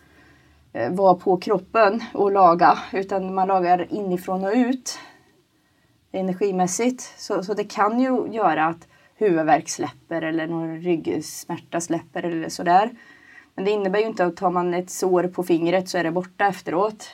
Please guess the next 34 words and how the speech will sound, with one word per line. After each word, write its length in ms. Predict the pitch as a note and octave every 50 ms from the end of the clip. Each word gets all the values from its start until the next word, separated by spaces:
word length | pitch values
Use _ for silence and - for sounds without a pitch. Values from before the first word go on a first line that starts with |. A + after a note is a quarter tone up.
| -
direkt 440 | - E3+ F#3 F#3 G3+ G#3 G#3 - -
så. 300 | - G#3 G#3 A3+ A#3+ B3 A#3+ - _ _ _ _ _ - _ _ _ _ _ _ _
Utan 500 | - F#3+ F#3 F#3 F#3 F#3 F#3 F3+ F3+ F3+
det 80 | F#3 F3+
här 200 | F3 F#3+ F#3 F3+
är 360 | F3 E3+ E3+ E3+ E3+ F3+ F3+ F3+ _ _ _ _ _ _ _ _ _ _ _ _ _ _ _ _ _ _ _ _ _ _ _ _ _ _
någonting 440 | - G#3+ G#3+ G#3+ G#3 - A#3 G#3+ F#3
som 140 | - A3 G#3
sker 280 | - - G#3+ G#3 G#3
nivå 400 | G#3 G#3 G#3 G3 G3+ G3+ G3 F#3+ F#3 - - - - - - - -
för 100 | - G#3+
nivå 480 | G3+ G#3 G3 G3 A3+ B3+ C4+ C#4 C#4+ C#4
som 200 | C4+ C4+ - B3
kan 360 | - - - A#3 A#3 A#3+ A#3
innebära 640 | A3+ A3+ G#3+ G3+ F#3 G3 G3 F#3+ F#3 F#3 F#3 F#3 F#3
att 120 | F#3 F#3
man 200 | G3 F#3+ F#3+ F3+
känner 420 | F3+ - F#3+ F#3 F#3 F3+ F3 E3+
och 60 | F3+ F#3
upplever 680 | F#3 F#3 F3+ F3 E3 E3 E3+ E3 E3 - - - F3+
förbättringar 640 | - - G3 F#3 F3+ F3 - - - F#3 F3+ E3+ E3+
i 40 | E3+ E3+
kroppen. 640 | - F#3+ F3+ F3 F3+ - - F#3+ G3 G#3 A3+ A3 - - _ _ _ _ _ _ _ _
Och 160 | G3 G#3 G3+
ibland 320 | G#3 G3 F3 D#3+ D#3+ F#3+
inte. 360 | A#3 B3 F#3 - - A3 C#4 C#4 - - - _ _ _ _ _ _ _ _ _ _ _ _ _ - - - - -
För 140 | _ - G#3+
ibland 340 | G#3+ G3 G#3 G#3 G#3 G#3+ G#3+
så 100 | - A3
är 120 | G#3+ G3+
det 60 | G3 G3+
någonting 360 | G3+ G3 F#3 F#3+ F#3+ F#3+ F#3+
mer 160 | F#3 F3+ F3
på 420 | F3 - - F3+ F3 E3+ E3 E3